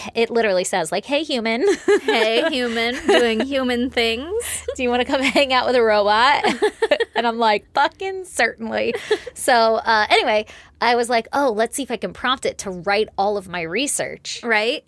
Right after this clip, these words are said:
Speaker 1: I like how I'm so zealous about this and I've never once been able to, like, successfully prompt anything.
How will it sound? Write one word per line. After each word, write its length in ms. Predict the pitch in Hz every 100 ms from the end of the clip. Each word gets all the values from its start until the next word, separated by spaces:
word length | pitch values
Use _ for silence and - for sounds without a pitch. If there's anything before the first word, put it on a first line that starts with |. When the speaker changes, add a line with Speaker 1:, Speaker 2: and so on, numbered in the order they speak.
| _
Speaker 1:
I 280 | 247 330 415 453
like 240 | 294 262
how 200 | 254 269
I'm 100 | 226 240
so 220 | 240 220
zealous 380 | 214 180 202 -
about 240 | 233 247
this 120 | 269
and 80 | 240
I've 120 | 220
never 260 | 214 214 220
once 320 | 208 190 214
been 140 | - 196
able 240 | 190 196
to, 140 | 202
like, 200 | 185 175 -
successfully 580 | 196 - 175 - 185
prompt 360 | 165 170 165 170
anything. 600 | 185 185 202 196 196